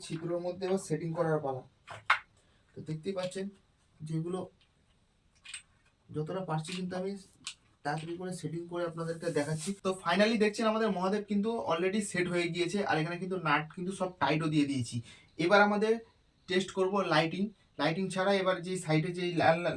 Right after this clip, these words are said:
লাল লাল যে লাইটিংগুলো আছে, এগুলো টেস্ট করব, আর যে রিং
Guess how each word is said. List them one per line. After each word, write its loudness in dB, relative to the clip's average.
লাল 6
লাল 2
যে -4
লাইটিংগুলো 2
আছে, -2
এগুলো 2
টেস্ট -2
করব, 0
আর 4
যে 0
রিং 0